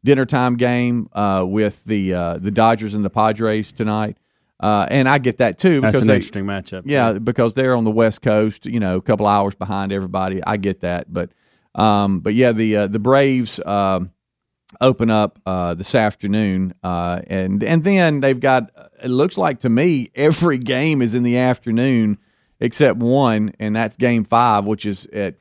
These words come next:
Speaker 1: uh, four oh eight Eastern, and that's still, I mean, you know, late afternoon, but everything else is in the middle of the day. Um, but anyway, uh, we'll see how that plays out. Uh,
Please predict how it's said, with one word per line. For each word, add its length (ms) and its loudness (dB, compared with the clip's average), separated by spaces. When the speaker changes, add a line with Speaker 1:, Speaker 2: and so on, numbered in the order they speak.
Speaker 1:
uh, 400 -6
four 320 0
oh 180 2
eight 200 -4
Eastern, 380 -4
and 120 0
that's 200 -2
still, 520 0
I 100 -2
mean, 340 0
you 100 0
know, 260 -2
late 300 2
afternoon, 600 -2
but 320 -4
everything 340 -2
else 220 -2
is 140 -8
in 80 -2
the 60 0
middle 200 0
of 60 -2
the 60 -4
day. 340 -4
Um, 400 -8
but 200 0
anyway, 540 2
uh, 220 2
we'll 120 0
see 140 -2
how 180 4
that 220 -2
plays 280 0
out. 400 0
Uh, 340 -4